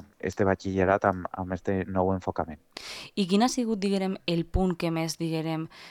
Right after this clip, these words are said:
Speaker 2: eh, vos ha esglaiat quan ho haveu vist, que haveu dit, "És que això no, no és, eh, per ara, no? No és del segle vint i u, no s'adapta
Speaker 1: Mm.
Speaker 2: a les condicions que tenim, és algo que no ens agrada", i és en,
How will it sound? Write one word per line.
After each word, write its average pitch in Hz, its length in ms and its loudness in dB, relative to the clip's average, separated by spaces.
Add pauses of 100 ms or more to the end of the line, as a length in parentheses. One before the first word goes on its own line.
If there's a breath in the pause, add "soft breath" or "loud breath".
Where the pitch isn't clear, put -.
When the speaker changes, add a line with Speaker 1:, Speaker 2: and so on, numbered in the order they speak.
(200 loud breath)
Speaker 2:
eh, 170 140 0
vos 165 240 2
ha 196 60 4
esglaiat 190 500 0
quan 170 420 0
ho 170 220 -2
haveu 170 260 0
vist, 175 260 -2
que 170 220 -2 (200)
haveu 170 280 0
dit, 170 240 -2
"És - 160 -4
que 208 100 2
això 185 540 4
no, 170 560 2 (100)
no 180 380 2
és, 208 260 2
eh, 175 160 0 (540 loud breath)
per 185 160 6
ara, 160 260 4
no? 180 220 2
No 196 140 4
és 170 160 0
del 180 180 4
segle 175 300 0
vint 165 240 2
i 170 100 2
u, 170 240 2 (380 loud breath)
no 190 160 6
s'adapta 175 640 8
Speaker 1:
Mm. - 100 6
Speaker 2:
a 175 60 4
les 170 160 2
condicions 175 580 2
que - 140 -4
tenim, 180 440 2 (380 loud breath)
és - 380 0
algo 214 260 8
que 208 140 4
no 202 100 6
ens 196 180 4
agrada", 214 360 8
i 190 180 6
és 185 140 6
en, 208 160 2